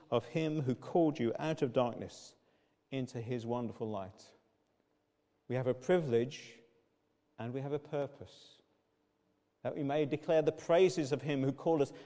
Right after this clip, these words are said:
out of darkness into his wonderful light. The wonder of worship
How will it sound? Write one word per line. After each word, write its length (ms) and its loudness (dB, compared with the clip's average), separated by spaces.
out 220 4
of 100 2
darkness 460 2
into 280 -2
his 200 2
wonderful 360 -4
light. 380 -6
The 100 4
wonder 320 6
of 160 -2
worship 500 0